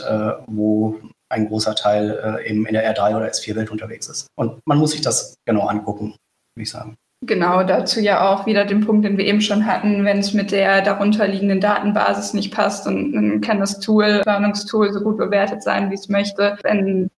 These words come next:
Speaker 2: Strukturen halt nicht passen, dann passen die Strukturen nicht. Da muss man schon wirklich auf den einzelnen Kunden gucken und sich angucken, was da schon an Infrastruktur da ist.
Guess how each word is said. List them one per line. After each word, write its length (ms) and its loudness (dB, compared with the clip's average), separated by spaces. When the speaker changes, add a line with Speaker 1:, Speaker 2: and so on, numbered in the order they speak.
Speaker 2:
Strukturen 500 0
halt 220 2
nicht 180 -2
passen, 300 0
dann 100 2
passen 300 -2
die 80 -2
Strukturen 560 -4
nicht. 180 -6
Da 60 0
muss 160 -2
man 160 -2
schon 180 -2
wirklich 540 -2
auf 240 0
den 240 -4
einzelnen 560 0
Kunden 380 -2
gucken 480 0
und 300 0
sich 300 -2
angucken, 560 -2
was 220 -4
da 260 0
schon 380 -2
an 320 0
Infrastruktur 760 -4
da 300 0
ist. 400 -2